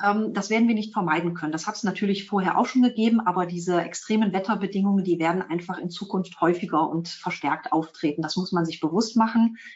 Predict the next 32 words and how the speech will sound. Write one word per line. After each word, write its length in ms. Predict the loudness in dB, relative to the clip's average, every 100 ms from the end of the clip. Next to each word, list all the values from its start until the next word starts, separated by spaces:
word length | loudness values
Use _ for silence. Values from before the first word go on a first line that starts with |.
| _
Deswegen 340 | -4 -2 0 0
muss 140 | 0
man 120 | -4
auch 120 | -4
davon 260 | -8 -6 -4
ausgehen, 460 | -2 -2 0 -2 -2
dass 180 | -2
wahrscheinlich 460 | -2 0 2 0 -2
in 60 | -6
Zukunft 460 | -8 -4 -4 -4
auch 140 | -4 0
mehr 200 | 0 0
Pferde 580 | 0 2 2 0 -4 -10 _ _ _
Probleme 460 | 2 6 6 6
damit 280 | 2 -4 -8
bekommen 460 | -8 -4 -2 -2 -4
werden. 320 | -6 -8 -12 _ _ _ _ _ _ _
Viele 280 | 4 4 4
alte 280 | 2 2 -2
Pferde 440 | 0 2 2 4
haben 180 | 4 4
Probleme 480 | 2 0 2 4 4
damit, 400 | 4 2 2 0
aber 160 | 0
es 140 | 0 -4
betrifft 340 | -10 -10 -6
eben 220 | -2 0
nicht 220 | 0 2 2
nur 260 | 4 2
die 160 | 0 -4
alten 320 | -6 -6 -6
Pferde, 520 | -4 -2 2 4 2